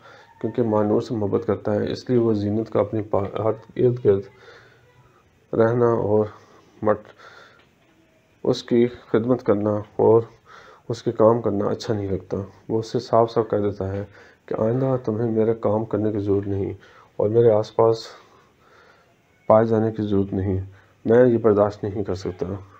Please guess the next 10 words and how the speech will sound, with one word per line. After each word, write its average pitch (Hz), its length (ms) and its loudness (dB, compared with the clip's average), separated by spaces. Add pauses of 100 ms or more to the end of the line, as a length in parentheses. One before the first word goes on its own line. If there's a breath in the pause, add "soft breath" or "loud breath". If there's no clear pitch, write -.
(1040 soft breath)
زینت 131 440 4 (1800 loud breath)
اپنے 127 280 2
آپ 127 140 6
کو 127 80 0
بڑی 113 160 6
مشکل 113 300 0
سے 113 100 -8
کنٹرول 101 340 0
کرتی 95 380 -8
ہے 101 80 -4